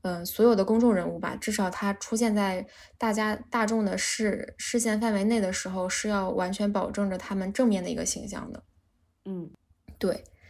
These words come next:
Speaker 1: 然后我们说得有点儿远，对不对？
Speaker 2: <laughs> 没事儿，我们本身也是一个深度废话的节目。 <laughs>
Speaker 1: 对，然后我们就拉回来，就是你在这第，第三季里面，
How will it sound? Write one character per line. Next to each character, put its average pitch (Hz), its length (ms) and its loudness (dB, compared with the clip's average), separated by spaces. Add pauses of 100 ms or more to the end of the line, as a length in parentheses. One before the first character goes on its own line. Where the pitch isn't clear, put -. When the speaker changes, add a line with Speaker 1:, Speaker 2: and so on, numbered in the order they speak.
(120)
Speaker 1:
然 196 120 -6
后 208 100 2
我 202 40 2
们 185 100 -2
说 202 140 -6
得 202 60 2
有 - 20 2
点 202 120 2
儿 214 60 2
远， 214 280 0
对 185 120 -8
不 175 60 -8
对？ 180 360 -8
Speaker 2:
<laughs> - 920 -10
没 170 120 -4
事 185 140 -4
儿， 180 160 -6 (240)
我 175 100 6
们 226 240 4
本 190 120 6
身 254 180 6
也 226 60 8
是 208 120 4
一 202 40 6
个 208 80 6
深 269 220 2
度 254 100 4
废 220 160 2
话 202 160 2
的 165 80 2
节 - 200 -6
目。 165 180 -2 (240)
<laughs> - 220 -4
Speaker 1:
对， 190 160 0 (300)
然 208 120 2
后 226 140 2
我 208 60 0
们 190 100 -2
就 202 260 4 (220)
拉 220 260 2
回 214 120 2
来， 170 240 -2
就 208 160 -2
是 202 160 0
你 185 180 -2
在 202 260 2
这 190 380 0 (140)
第， 202 120 -2
第 214 160 0
三 214 240 0
季 220 140 0
里 185 100 0
面， 180 300 -6